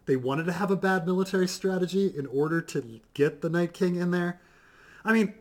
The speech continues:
<clears throat> the use of walls is obviously, like, a big part of the story.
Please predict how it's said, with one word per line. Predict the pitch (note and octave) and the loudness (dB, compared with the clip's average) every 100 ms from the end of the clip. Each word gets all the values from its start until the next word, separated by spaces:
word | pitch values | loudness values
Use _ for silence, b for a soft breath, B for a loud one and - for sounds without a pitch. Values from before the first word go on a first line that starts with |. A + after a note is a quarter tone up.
| - | -20
<clears throat> | _ | _
the | - C#3+ G#3+ | -14 -2 2
use | F#3 C4+ - | 6 6 6
of | F#3+ B2 | 4 6
walls | C3+ D3+ C3 A2+ A#2 A#2+ - - b - | 4 6 4 0 -4 -6 -10 -14 b -8
is | C#3+ | -2
obviously, | D#3+ D3+ D3 C#3 D3 C3+ | 0 0 0 0 4 4
like, | B2+ | 4
a | B2+ | 0
big | G#2 C3+ A#2+ | 4 4 4
part | - C3 B2 | -4 0 0
of | G2+ | -2
the | A2 | -6
story. | - - A2 F#2+ G#2 | -6 -4 -4 -6 -14